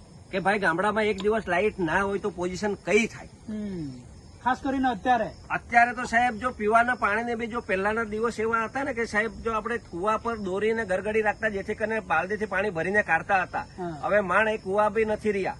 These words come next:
Speaker 2: હા.
Speaker 1: હવે બોર રહ્યા નહીં ને કરીને સો દોઢસો ફૂટ પાણી ઊંડે હોય, બસો ફૂટ પાણી ઊંડે હોય, મોટર સિવાય લાઇટ સિવાય કામ જ નથી ચાલતું સાહેબ.
Speaker 2: હમ.
Speaker 1: ને એ દિવસ એવા ટાઈમે જો બે બે દિવસ એ લોકો લાઈન નથી ચાલુ કરીએ
Speaker 2: હમ.
Speaker 1: તો કોના ઘરમાં સાહેબ બે ત્રણ દિવસનું પાણી રહી?
Speaker 2: હા.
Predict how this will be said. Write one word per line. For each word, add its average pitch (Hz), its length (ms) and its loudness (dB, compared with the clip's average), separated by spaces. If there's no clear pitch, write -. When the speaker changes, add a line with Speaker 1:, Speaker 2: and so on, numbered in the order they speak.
Speaker 2:
હા. 196 180 -2
Speaker 1:
હવે 196 140 0
બોર 190 260 0
રહ્યા 214 280 2
નહીં 202 200 0
ને 214 100 0
કરીને 208 240 -2
સો 208 200 -6
દોઢસો 196 360 -4
ફૂટ 190 220 -6
પાણી 196 240 0
ઊંડે 185 260 -2
હોય, 214 180 0
બસો 185 280 -4
ફૂટ 190 180 -6
પાણી 202 220 0
ઊંડે 190 240 -4
હોય, 214 180 0
મોટર 190 300 -4
સિવાય 208 260 -2
લાઇટ 185 260 0
સિવાય 208 200 -2
કામ 202 260 0
જ 240 140 -2
નથી 233 160 -2
ચાલતું 214 260 -4
સાહેબ. 147 200 -4
Speaker 2:
હમ. 190 180 -6
Speaker 1:
ને 202 100 0
એ 226 120 -2
દિવસ 233 340 -2
એવા 226 440 2
ટાઈમે 233 500 -2
જો 233 160 -6
બે 214 200 -4
બે 226 180 -6
દિવસ 226 340 -6
એ 226 40 -4
લોકો 226 280 -4
લાઈન 220 240 0
નથી 196 300 -2
ચાલુ 240 280 2
કરીએ 214 340 -2
Speaker 2:
હમ. 196 240 -8
Speaker 1:
તો - 100 -6
કોના 240 320 0
ઘરમાં 233 300 0
સાહેબ 240 200 0
બે 233 140 -2
ત્રણ 233 200 -2
દિવસનું 233 360 -6
પાણી 202 260 2
રહી? 175 160 -2
Speaker 2:
હા. 165 340 -6